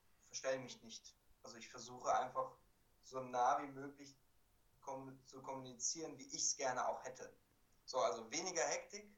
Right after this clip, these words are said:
nehmt euch Zeit für die Dinge. Die meisten Menschen, die wir kennen oder wir selber auch, haben nicht so eine wichtige Aufgabe, dass sie nicht vielleicht auch einen Tag warten kann. Ja?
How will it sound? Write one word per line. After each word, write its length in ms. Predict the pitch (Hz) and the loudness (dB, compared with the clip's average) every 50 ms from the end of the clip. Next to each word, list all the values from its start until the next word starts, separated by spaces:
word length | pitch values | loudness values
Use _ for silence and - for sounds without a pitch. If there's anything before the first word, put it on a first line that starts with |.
| _ - | _ -14
nehmt 220 | 143 147 165 - | -12 -12 -10 -8
euch 220 | 127 - 135 135 - | -8 -8 -8 -8 -6
Zeit 360 | - - - 139 139 151 - - | -6 -4 -2 -2 -2 -2 -2 -6
für 80 | - - | -10 -18
die 160 | 151 151 147 | -18 -18 -16
Dinge. 340 | 147 156 160 165 175 175 - - - _ - - - _ _ _ _ _ _ - - - - - - - - - - - | -12 -12 -8 -6 -8 -8 -8 -12 -18 _ -20 -20 -20 _ _ _ _ _ _ -20 -20 -20 -20 -20 -20 -20 -20 -16 -12 -8
Die 60 | 151 | -2
meisten 420 | 156 156 165 196 - - 208 175 | 4 6 8 8 6 6 2 0
Menschen, 340 | 165 165 180 - - 185 170 165 160 160 - - - - _ _ - | 2 2 2 2 2 0 -2 -4 -10 -12 -14 -18 -20 -20 _ _ -16
die 100 | 156 151 139 | -14 -10 -8
wir 120 | 151 147 | -8 -8
kennen 460 | - - 165 170 175 - 139 123 113 - - - | -6 -2 0 0 0 -2 -4 -10 -16 -18 -18 -18
oder 160 | - 117 123 120 120 - | -10 -6 -4 -4 -4 -4
wir 120 | 127 131 127 | -6 -4 0
selber 420 | 135 151 160 196 - - - - | 2 4 4 6 6 4 4 4
auch, 220 | 113 117 113 - - - - - - - | 2 2 0 -4 -8 -18 -20 -20 -20 -8
haben 240 | - 156 160 165 175 | -2 -2 -2 -2 -2
nicht 200 | 165 170 165 - | -6 -8 -10 -8
so 100 | - - | -6 -4
eine 220 | - 151 147 143 135 | -4 -4 -4 -6 -8
wichtige 380 | - - - - 147 131 - | -10 -10 -10 -8 -2 2 2
Aufgabe, 340 | - 131 - - 139 139 139 | 2 2 2 0 -4 -4 -4
dass 160 | 135 127 131 - | -6 -6 -8 -8
sie 60 | 135 | -8
nicht 200 | 131 131 - - | -10 -14 -14 -12
vielleicht 260 | - 123 120 120 - | -8 -8 -8 -6 -6
auch 80 | - - | -6 -6
einen 200 | - 123 - - | -4 -4 -6 -6
Tag 240 | - - - - - | -8 -10 -10 -6 -6
warten 260 | 104 98 - - - - - | -6 -6 -6 -8 -16 -20 -20
kann. 120 | - - - - - - - _ - - - - - - | -20 -20 -20 -20 -20 -20 -20 _ -20 -20 -20 -16 -6 -2
Ja? 280 | 117 123 - - - | 0 0 0 0 -4